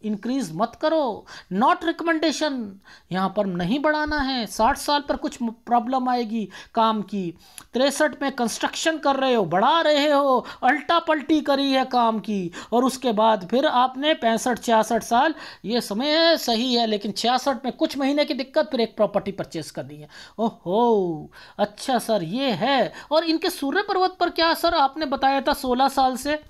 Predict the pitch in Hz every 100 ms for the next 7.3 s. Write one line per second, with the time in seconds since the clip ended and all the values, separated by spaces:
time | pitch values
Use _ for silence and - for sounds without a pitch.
0 | - - - 311 330 226 220 220 214 -
1 | 208 202 202 185 165 160 170 - - -
2 | - - 240 240 269 285 277 262 277 285
3 | 285 220 240 226 208 220 214 269 - -
4 | - - - 202 220 247 254 226 - -
5 | 247 285 302 - 247 247 277 247 240 254
6 | 254 226 220 - 190 160 233 302 269 233
7 | 170 156